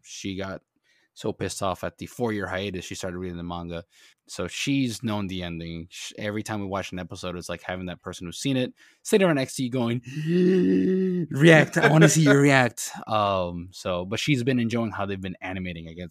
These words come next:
Speaker 1: I guess they've been doing an amazing job of hitting all the beats
Speaker 2: Yes.
Speaker 1: correctly. But yeah, strictly anime only. I refuse. I refuse otherwise.
Speaker 2: <laughs> Okay, I'm about to say, the only manga I've read fully, 'cause I have it here on the shelf, is, uh,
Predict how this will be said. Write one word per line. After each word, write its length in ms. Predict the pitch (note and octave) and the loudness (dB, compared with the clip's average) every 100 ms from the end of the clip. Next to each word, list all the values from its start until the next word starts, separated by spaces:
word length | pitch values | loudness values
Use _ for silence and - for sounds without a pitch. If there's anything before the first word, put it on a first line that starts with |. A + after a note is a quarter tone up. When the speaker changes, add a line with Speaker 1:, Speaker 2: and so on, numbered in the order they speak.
| - | -12
Speaker 1:
I 80 | F#2 | -8
guess 160 | F#2+ | -6
they've 80 | G2 | -6
been 100 | F2+ | -8
doing 160 | F#2+ F#2 | -8 -8
an 60 | |
amazing 500 | F2 F2 F2+ F2+ F2+ | -8 -8 -8 -8 -10
job 380 | E2+ E2+ E2+ E2 | -6 -4 -4 -6
of 100 | E2+ | -12
hitting 220 | F#2+ F2 | -12 -10
all 100 | E2+ | -10
the 80 | E2 | -12
beats 320 | - E2+ - | -12 -14 -14
Speaker 2:
Yes. 20 | - | -16
Speaker 1:
correctly. 560 | - F2+ F2 - E2 D#2+ _ - | -12 -8 -8 -8 -16 -16 _ -8
But 100 | F2+ | -6
yeah, 100 | D#2+ - _ - | -6 -8 _ -16
strictly 380 | - D3+ B2 G#2+ | -2 -2 0 -2
anime 140 | F#2 | -2
only. 240 | E2 D#2+ | -4 -4
I 40 | E2 | -6
refuse. 460 | E2+ - D#2+ - - _ | -6 -8 -12 -12 -20 _
I 40 | F#2 | -10
refuse 300 | F2+ A2+ F#2+ | -8 -8 -6
otherwise. 420 | D#2+ C#2+ - - _ _ - | -6 -8 -10 -18 _ _ -18
Speaker 2:
<laughs> 840 | B2+ G3 - - - F#3 - - _ _ _ _ - | -6 -2 -2 -4 -6 -6 -6 -16 _ _ _ _ -12
Okay, 200 | A#2 F2 | -10 -8
I'm 60 | G2+ | -6
about 160 | A2+ | -6
to 80 | A#2+ | -6
say, 40 | |
the 120 | G#2+ B2+ | -8 -4
only 160 | C#3 | -4
manga 260 | A#2 A2+ G#2+ | -2 -4 -4
I've 140 | G2 | -6
read 240 | G#2 G2+ F#2 | -8 -10 -12
fully, 480 | - G2+ F#2+ F2+ _ | -14 -14 -14 -18 _
'cause 120 | - | -16
I 60 | G2+ | -14
have 80 | G2 | -12
it 60 | |
here 120 | G#2 G2 | -12 -14
on 80 | |
the 60 | F2+ | -14
shelf, 340 | - F#2+ F2 | -14 -14 -14
is, 180 | E2+ F2+ | -18 -20
uh, 140 | F#2 | -20